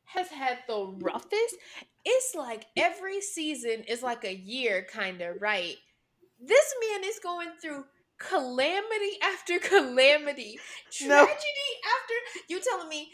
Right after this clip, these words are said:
Speaker 1: 'cause the first season, him and Abby at dinner, he chokes on a piece of bread, tries to drink water, chokes himself. She has to per-, perform a thor-, thorac-,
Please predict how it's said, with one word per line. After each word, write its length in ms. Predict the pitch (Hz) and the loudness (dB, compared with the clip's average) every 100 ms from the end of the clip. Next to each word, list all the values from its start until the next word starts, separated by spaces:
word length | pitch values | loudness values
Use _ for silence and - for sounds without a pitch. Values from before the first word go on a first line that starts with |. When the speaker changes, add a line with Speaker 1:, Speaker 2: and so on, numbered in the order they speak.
| - - | -14 -8
Speaker 1:
'cause 180 | 320 | -8
the 120 | 277 247 | -8 -6
first 340 | 330 440 440 | -2 -2 -4
season, 280 | 359 311 330 339 - - | -8 -10 -12 -14 -18 -10
him 220 | 294 285 | -6 -4
and 100 | 240 254 | -2 -2
Abby 260 | 262 269 247 | -4 -4 -6
at 180 | 240 | -6
dinner, 320 | 240 220 190 - _ | -8 -8 -10 -14 _
he 220 | 294 330 311 | -10 -8 0
chokes 300 | 320 302 359 | 0 0 -4
on 120 | 262 | -6
a 40 | |
piece 200 | 302 294 | -8 -8
of 80 | 254 | 0
bread, 320 | 254 254 233 - | 4 4 2 2
tries 260 | 302 269 | 2 2
to 60 | 247 | -2
drink 220 | 240 247 | -8 -6
water, 500 | 240 254 254 214 220 - _ _ _ _ _ _ _ _ 233 | 0 4 4 2 -4 -12 _ _ _ _ _ _ _ _ -4
chokes 300 | 381 330 - | 0 0 0
himself. 400 | 262 269 247 233 - - | -4 2 2 2 -4 -10
She 180 | - 359 | -2 0
has 120 | 370 | -2
to 120 | 359 | -4
per-, 300 | 311 320 285 - - | -4 -4 -4 -8 -16
perform 400 | 254 - 294 285 | -12 0 2 2
a 140 | 247 240 - | 0 -4 -4
thor-, 340 | 285 254 233 - | 0 0 -2 -2
thorac-, 380 | 247 247 302 | 0 2 0